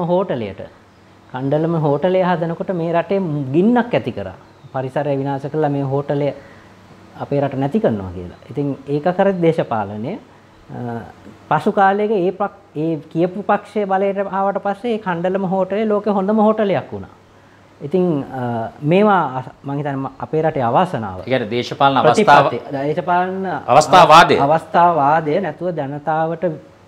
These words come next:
Speaker 1: සත්‍යත් ජ-, ඒ තුලින් ජනතාවට ලැබෙන ප්‍රතිලාභත් කියලා දෙන්නේ නැහැ. එතකොට දැන් පුද්ගලීකරණය ගත්තොත්,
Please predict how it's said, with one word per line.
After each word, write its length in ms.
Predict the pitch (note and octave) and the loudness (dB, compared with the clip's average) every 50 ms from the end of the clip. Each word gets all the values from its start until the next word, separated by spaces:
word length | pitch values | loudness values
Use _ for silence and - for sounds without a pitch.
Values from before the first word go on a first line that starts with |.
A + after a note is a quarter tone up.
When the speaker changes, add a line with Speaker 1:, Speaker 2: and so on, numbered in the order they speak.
| - - | -14 -6
Speaker 1:
සත්‍යත් 540 | - C#3 A#2 - - - - - E3+ G#3+ A3 - - B2+ | -4 -2 -2 -4 -6 -10 -6 -2 -2 -2 -2 -4 -6 -8
ජ-, 120 | - - - | -8 -6 -4
ඒ 140 | C3 C#3+ D3 | -4 -4 -4
තුලින් 320 | D3 E3 D#3+ E3+ F3 F3 | -2 -2 -2 0 0 0
ජනතාවට 800 | D#3+ D3+ C#3+ C#3+ D3 D3 D3 D#3 D3+ - E3 D#3+ D#3+ E3 E3+ E3 | -2 -2 -4 -4 -4 -4 -4 -4 -2 0 0 2 2 2 0 -2
ලැබෙන 320 | E3+ E3 D#3+ D#3+ F3+ F#3 F3+ | -2 -4 -2 -2 -4 -4 -4
ප්‍රතිලාභත් 640 | F#3 D3+ - D3+ D3 D#3 E3 E3 D#3+ F#3+ G3 G3+ - | -4 -4 -4 -2 -2 0 0 0 0 -2 -2 -4 -4
කියලා 280 | - E3 E3+ E3 F3+ E3+ | -4 -2 -2 -2 -2 -2
දෙන්නේ 220 | F3 F3 D3 C3+ | -2 -2 -2 -2
නැහැ. 920 | D3 C#3+ D3 - - - - - - - - - - - - - - - - | -4 -4 -6 -10 -14 -20 -20 -20 -20 -20 -20 -20 -20 -20 -20 -20 -18 -12 -4
එතකොට 320 | A#2+ D#3 D#3+ F#3+ F3+ E3+ | 0 2 4 4 4 4
දැන් 160 | D3 C3 A#2 - - | 2 2 0 -2 -4
පුද්ගලීකරණය 880 | C#3+ C#3 C3 C3 E3 E3 F3+ F#3+ F3+ F#3+ F#3 F#3+ F#3+ F#3+ G3 F#3+ F#3+ F#3 | -6 -4 0 2 4 4 4 4 4 2 0 0 -2 -2 -4 -4 -2 0
ගත්තොත්, 560 | F#3+ F#3 F#3 F#3 - - - G#3 G#3+ A3 | 0 0 -2 -2 -8 -10 -4 -4 -4 -4